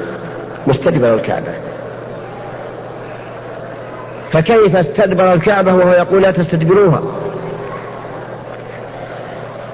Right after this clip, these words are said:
هل نقول إن هذا تعارض بين القول والفعل؟ قال الشوكاني رحمه الله:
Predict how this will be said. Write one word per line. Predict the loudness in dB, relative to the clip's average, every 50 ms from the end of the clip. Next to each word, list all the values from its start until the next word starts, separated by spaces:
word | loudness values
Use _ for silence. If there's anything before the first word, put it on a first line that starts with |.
| -14 -12 -8 -2
هل | 2 4 6 6 6 6 6
نقول | 4 4 6 6 6 6 6
إن | 4 4 4 6 6
هذا | 6 6 6 4 4 2
تعارض | 2 2 2 4 4 4 6 6 4 4 2 -4 -6 -6 -2 2
بين | 4 6 6
القول | 4 4 4 4 6 6
والفعل؟ | 6 6 6 4 6 6 6 4 4 0 -4 -8 -8 -10 -8 -8 -10 -8 -8 -8 -8 -8 -8 -10 -10 -10 -12 -12 -14 -14 -12 -14 -14 -14 -14 -14 -14 -12 -12 -12 -12 -10 -4 0
قال | 2 4 4 4
الشوكاني | 2 2 2 2 2 4 4 4 6 6 6
رحمه | 4 4 2 2 4 4 4 4
الله: | 4 4 2 2 2